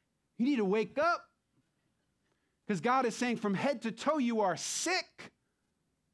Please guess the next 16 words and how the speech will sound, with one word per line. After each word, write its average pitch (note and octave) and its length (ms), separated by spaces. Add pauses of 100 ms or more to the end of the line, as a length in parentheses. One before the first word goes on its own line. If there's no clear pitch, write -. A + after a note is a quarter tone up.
(1200)
As C3+ 120
my E3+ 100
mother-in-law A3+ 520
says, D#3+ 300
"If C#3+ 140
you're D#3+ 80
sick, - 380
go A#3 100
to G#3+ 100
the F#3+ 100
doctor," D#3+ 680
right? G#3+ 260
Like, F#3+ 280 (240)
if G3+ 160
you're A#3 100
sick, - 440